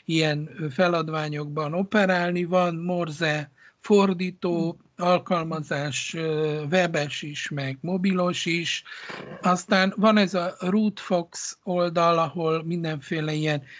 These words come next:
titkosító eszközök vannak. A Flip Your Text, az, az furcsán megfordítja a betűket, és egy szöveget nehezebben tesz értelmezhetővé.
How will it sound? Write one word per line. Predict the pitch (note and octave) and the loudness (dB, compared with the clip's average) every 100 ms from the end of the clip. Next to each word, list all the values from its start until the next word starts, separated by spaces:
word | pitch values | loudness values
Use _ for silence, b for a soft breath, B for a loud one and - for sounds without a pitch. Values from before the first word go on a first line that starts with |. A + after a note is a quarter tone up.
| B - | B -6
titkosító | - F#3 - D#3+ - F#3 E3 - E3 D#3+ D#3+ | -4 -4 -2 -2 0 -2 -4 -2 -2 -2 -2
eszközök | D#3+ D#3+ - - D#3+ F3 D#3 - | -2 0 -2 -6 -4 -4 -4 0
vannak. | E3 D#3+ E3 D#3+ E3 B B B B | 0 2 2 2 2 B B B B
A | D#3 | -8
Flip | B2+ - G#3 G3+ | -2 4 4 4
Your | F#3+ F3 E3+ | 2 2 0
Text, | F#3 E3+ E3 - - | 2 2 0 -12 -12
az, | D#3 D#3 - | -10 -10 -12
az | - D3+ D3 D3+ E3 | -6 -4 -4 -8 -16
furcsán | D3 - G3+ G3 G3 D#3+ | -10 0 2 2 0 0
megfordítja | E3+ E3+ - E3+ D#3+ D#3 - D#3 | -2 -6 -6 -6 -4 -8 -6 -6
a | |
betűket, | D3+ D#3+ D#3 E3+ - E3 D#3+ - B B B B | -4 -6 -6 -10 -2 -2 -2 -6 B B B B
és | D3 D3 D3+ E3 | -2 -2 0 -4
egy | C#3 | -4
szöveget | - E3 D#3+ D#3 D#3 D3 | -2 0 0 0 -2 -4
nehezebben | D#3+ D#3 D#3 D#3+ D#3 D#3 D#3 D#3+ B2+ - | -6 -4 -4 -2 -2 0 0 -2 -6 -6
tesz | D3 C3 | -4 -4
értelmezhetővé. | - D#3 - E3 D#3+ D#3 C#3+ - D3 - D#3 D3+ D#3+ D#3 | -6 -6 -4 -2 -2 -4 -6 -6 -6 -4 -2 0 2 0